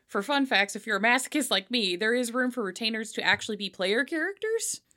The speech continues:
And if that's something that people want to play out at the table, I think it's very fascinating. I think it leads to some very fun stories. There are inherently power dynamics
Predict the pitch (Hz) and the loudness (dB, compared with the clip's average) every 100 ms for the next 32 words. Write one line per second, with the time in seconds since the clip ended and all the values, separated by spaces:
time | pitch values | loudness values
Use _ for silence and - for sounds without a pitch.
0 | _ _ _ 208 208 226 220 233 233 220 | _ _ _ -2 2 2 2 -2 -2 -2
1 | 208 214 202 190 175 - 196 190 180 180 | -4 -6 -4 -4 -4 -2 0 2 0 0
2 | 214 190 220 202 - 160 170 165 170 165 | -6 -6 -6 -8 -8 -6 -8 -10 -10 -6
3 | 156 151 180 170 180 208 185 185 190 175 | -6 -4 0 0 0 -4 -6 -6 -8 -10
4 | - 156 160 151 147 143 - 156 156 147 | -12 -12 -12 -12 -12 -10 -10 -8 -10 -8
5 | 156 139 - 180 175 175 175 - - - | -8 -8 -4 0 0 0 -2 -6 -18 -20
6 | - _ 175 175 165 160 151 156 175 180 | -20 _ 2 2 2 0 -2 0 0 0
7 | - 180 165 - 165 165 165 165 160 160 | -4 -6 -8 -4 0 2 2 2 2 2
8 | 156 156 156 151 - - | 2 2 0 0 0 0